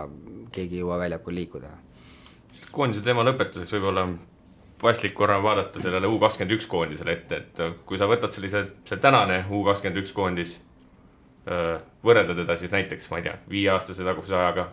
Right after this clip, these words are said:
Speaker 2: kümne aasta taguse ajaga, kas meie järelkasv on läinud paremaks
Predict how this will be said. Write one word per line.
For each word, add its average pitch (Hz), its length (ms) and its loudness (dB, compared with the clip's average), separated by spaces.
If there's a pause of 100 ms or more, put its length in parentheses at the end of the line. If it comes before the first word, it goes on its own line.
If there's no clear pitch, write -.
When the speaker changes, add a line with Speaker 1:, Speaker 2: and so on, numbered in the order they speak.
Speaker 2:
kümne 98 260 0
aasta 85 200 -6
taguse 90 280 0
ajaga, 85 260 2 (840)
kas - 220 -2
meie 120 160 8
järelkasv 117 500 4
on 127 120 4
läinud 107 280 2
paremaks 85 480 -2